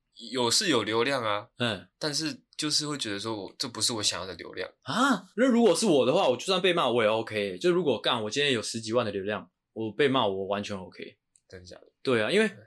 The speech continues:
Speaker 2: 人多必有白痴嘛，这不是我们很明白的一个道理吗？
Speaker 1: 好的。
Speaker 2: 而且你知道，我觉得你是在做幽默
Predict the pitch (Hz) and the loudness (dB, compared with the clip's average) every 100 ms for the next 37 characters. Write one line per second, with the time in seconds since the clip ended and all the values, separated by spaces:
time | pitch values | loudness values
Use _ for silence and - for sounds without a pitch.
0 | _ - 120 170 202 208 139 101 98 110 | _ -4 -2 2 2 4 0 0 -4 -2
1 | - 147 143 101 143 147 135 143 104 101 | -4 -2 -2 -2 -2 -4 -2 -2 -2 -6
2 | 98 107 104 127 117 110 120 - 117 92 | -6 -6 -4 -4 -4 -4 -6 -2 -2 -2
3 | 95 87 - _ _ - - - _ _ | -10 -14 -16 _ _ -14 -14 -16 _ _
4 | _ - 196 196 123 110 139 156 117 117 | _ -10 -2 2 2 0 0 2 0 -2
5 | 113 117 120 113 - _ _ - 107 135 | 0 2 2 0 -4 _ _ -14 -12 -10
6 | 180 180 180 160 135 - 160 165 160 185 | -6 -6 -2 -2 -4 -10 -4 -2 0 0
7 | 165 110 | -2 -4